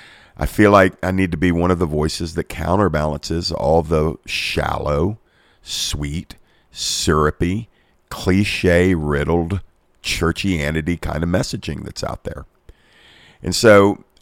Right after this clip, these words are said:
I was, um, I was on a little bit of a break at the end of twenty twenty-three. Our granddaughter was born on December sixteenth,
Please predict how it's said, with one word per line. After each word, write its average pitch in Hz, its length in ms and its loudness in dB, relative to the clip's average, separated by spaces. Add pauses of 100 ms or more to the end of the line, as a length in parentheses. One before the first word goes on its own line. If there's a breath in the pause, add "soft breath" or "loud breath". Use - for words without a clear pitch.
(120)
I 95 100 4
was, 95 480 6
um, 78 460 0 (1040)
I - 40 -4
was 92 140 0
on 110 140 4
a 104 60 0
little 90 180 0
bit 80 120 2
of 76 120 -6
a 73 80 -4
break 76 800 -6 (100)
at 76 160 -8
the 78 240 -8
end 78 420 -6 (140)
of 73 100 -10
twenty 82 380 -6
twenty-three. 73 800 -8 (680 soft breath)
Our 80 140 0
granddaughter 78 640 0
was 76 180 -6
born 78 380 -4
on 76 140 -6
December 73 360 -6
sixteenth, - 1080 -8